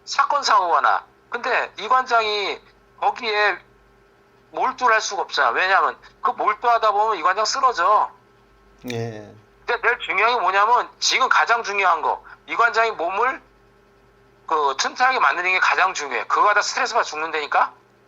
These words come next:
Speaker 1: 왜 이 관장 스스로 너무 힘든 일을 하냐 이거지. 땅이 가격이 올라갈 것이고 건물의 가치가 올라갈 것이고 그 프리미엄 붙을 것이고 그걸 팔아버리면 되는 거고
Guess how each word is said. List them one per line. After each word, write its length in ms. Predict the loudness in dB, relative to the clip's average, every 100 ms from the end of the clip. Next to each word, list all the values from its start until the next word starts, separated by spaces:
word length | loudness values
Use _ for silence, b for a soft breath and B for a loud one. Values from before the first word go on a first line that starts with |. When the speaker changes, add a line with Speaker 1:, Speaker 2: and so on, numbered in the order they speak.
| _ _ _ -4
Speaker 1:
왜 180 | -2
이 120 | 0 2
관장 320 | 2 2 2
스스로 800 | 0 -4 -2 2 6 6 4 -2 B -6
너무 220 | -4 -2
힘든 380 | -4 -4 -4 -4
일을 160 | -2 2
하냐 160 | 2 0
이거지. 400 | -2 -4 -8 -12 _ _ _ _ _ _ _ _ _ _ B B 0
땅이 300 | 4 4 2
가격이 340 | 2 2 2
올라갈 300 | 2 4 2
것이고 320 | 0 -2 -2 -2
건물의 360 | -2 0 0
가치가 380 | 0 2 4 4
올라갈 320 | 6 4 4
것이고 520 | 2 0 2 2 2 -2 B -4
그 160 | -4
프리미엄 480 | -2 -2 0 2 0
붙을 240 | 0 -2
것이고 540 | 0 2 0 0 -2 -4 B
그걸 200 | B -6
팔아버리면 540 | -2 0 2 2 -2 -4
되는 180 | -4
거고 260 | -4 -6 -8